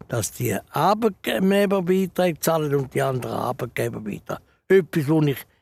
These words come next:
immer haben wollte, aber nie gut geheissen worden ist.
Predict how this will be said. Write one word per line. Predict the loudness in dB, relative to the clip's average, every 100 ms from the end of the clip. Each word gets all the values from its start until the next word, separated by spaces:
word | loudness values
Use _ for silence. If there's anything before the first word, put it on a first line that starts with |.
| _
immer | 4 6 6 4
haben | 2
wollte, | 2 2 2 -2 -6 _ _ _
aber | -2 2 2
nie | 4 6 6 4
gut | 4 2 2
geheissen | 0 2 0 0 2
worden | 2 2 0 0
ist. | -2 -8